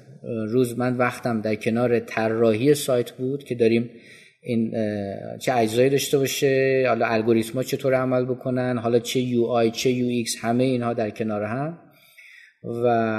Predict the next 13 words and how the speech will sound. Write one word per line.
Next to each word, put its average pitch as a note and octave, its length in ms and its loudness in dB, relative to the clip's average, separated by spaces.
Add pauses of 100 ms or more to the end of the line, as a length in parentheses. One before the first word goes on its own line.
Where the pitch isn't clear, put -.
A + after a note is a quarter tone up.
(120)
همزمان B2 640 2
من C#3+ 480 0
شروع B2+ 260 -4
کردم C#3 580 0
به B2+ 300 4
حالا A#2+ 160 2
از A#2 180 0
روش‌های A2+ 400 2
مختلف B2 540 0
پیدا A#2 300 2
کردن A2+ 580 0
کسایی A#2+ 400 0
که B2 400 0